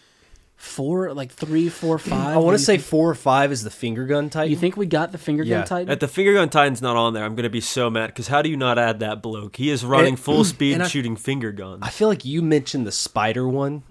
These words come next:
Speaker 2: in, like, season one that crawled after.
Speaker 1: That one was very creepy. There was one that, like, flew. Do you remember that one?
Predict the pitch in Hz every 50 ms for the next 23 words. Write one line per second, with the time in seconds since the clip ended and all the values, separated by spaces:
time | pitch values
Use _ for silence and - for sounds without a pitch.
0 | - - 127 110 104 101 101 - - - 127 120 113 120 117 110 107 110 110 113
1 | 117 113 98 - - - - 113 107 110 110 107 110 104 104 107 - - 110 107
2 | 104 104 _ _ _ _ _ _ _ _ _ _ _ - _ _ _ _ _ -
3 | 143 139 147 170 185 196 196 180 156 156 170 170 170 160 - - - 160 160 156
4 | - 165 156 156 156 156 - _ _ _ - 147 143 143 151 135 135 139 160 185
5 | 220 226 202 202 160 127 - - - - - 151 135 135 139 143 156 175 185 185
6 | - 165 147 139 139 143 156 160 143 139 139 151 151 165 175 240 226